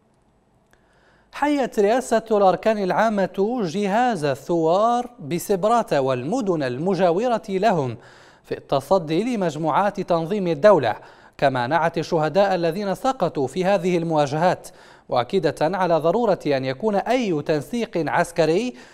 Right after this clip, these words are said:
من خلال المؤسسات الرسمية المتمثلة في المنطقة العسكرية الغربية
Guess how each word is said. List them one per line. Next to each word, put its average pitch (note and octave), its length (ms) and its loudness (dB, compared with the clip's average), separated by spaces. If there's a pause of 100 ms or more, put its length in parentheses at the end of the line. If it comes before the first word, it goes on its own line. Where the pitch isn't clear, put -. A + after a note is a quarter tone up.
(200)
من A3 120 2
خلال C4 360 2
المؤسسات F3 760 -2
الرسمية G3+ 640 0
المتمثلة E3 680 0
في D#3+ 280 -4
المنطقة G3 560 -2 (100)
العسكرية F#3+ 680 0
الغربية F3+ 720 2